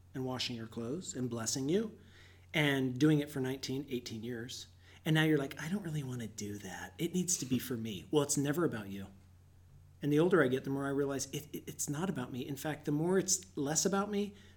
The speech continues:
the better it gets and the easier it gets. It's always about him. Jesus Christ and his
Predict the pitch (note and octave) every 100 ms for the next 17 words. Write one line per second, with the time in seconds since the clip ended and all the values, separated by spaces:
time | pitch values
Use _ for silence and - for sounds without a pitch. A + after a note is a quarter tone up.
0 | - D#3 - E3+ E3 D3+ B2+ D#3 D3+ -
1 | - - - - - - - E3 F3 F#3+
2 | A#3+ D3+ F#2+ E2 - - - - - -
3 | - D#3 G3 G3 C3+ B2 A#2+ - G3+ A#2
4 | - - - - - - - - - C3+
5 | B2+ - B2+ B2 D3+ - F3 C3 C3 -
6 | B2+ A#2+ - -